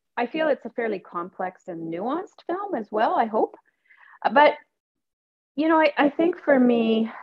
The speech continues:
what I will say is this,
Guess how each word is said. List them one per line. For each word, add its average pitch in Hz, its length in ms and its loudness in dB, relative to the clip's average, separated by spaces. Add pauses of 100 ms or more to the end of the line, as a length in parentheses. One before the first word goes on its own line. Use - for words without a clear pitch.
(1300)
what 262 200 6
I 285 100 8
will 370 300 4
say 220 300 2
is 180 180 -2
this, - 220 -12